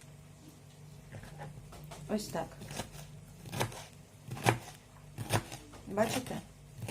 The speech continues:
Нарізаємо так свої перчики. Так, друзі, ось у мене вже перчик нарізаний, я ще знайшла один червоний, теж сюди дорізала.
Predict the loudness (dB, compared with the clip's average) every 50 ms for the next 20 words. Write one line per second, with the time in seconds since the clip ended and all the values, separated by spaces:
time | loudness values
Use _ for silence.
0 | 6 6 6 6 2 -6 -8 -10 -12 -12 -12 -10 -8 6 10 10 10 10 8 0
1 | 0 6 8 10 12 12 10 10 10 10 10 10 10 10 10 10 10 10 8 10
2 | 10 10 12 12 12 12 12 10 -6 -6 -4 -2 2 6 8 10 12 12 12 12
3 | 10 8 8 6 0 -4 -4 -2 -2 -2 -2 -2 -4 -6 -8 -8 -10 -14 -14 -14
4 | -14 -16 -16 -16 -16 -16 -16 -14 -14 -14 -14 -14 -14 -14 -14 -14 -14 -16 _ _
5 | -18 -16 -14 -12 -10 -10 -10 -10 -10 -10 -10 -4 6 8 10 10 10 10 8 8
6 | 8 8 8 8 8 8 8 8 10 10 10 8 8 6 6 8 10 10 10 10
7 | 8 6 2 -4 -10 2 8 10 10 10 10 8 4 4 8 10 10 10 10 10
8 | 8 8 8 10 10 10 10 8 8 6 4 4 6 6 6 6 8 8 8 8
9 | 8 6 4 4 4 4 4 4 4 4 4 2 4 6 6 6 6 4 2 2
10 | 2 2 4 4 6 6 6 6 8 10 12 12 12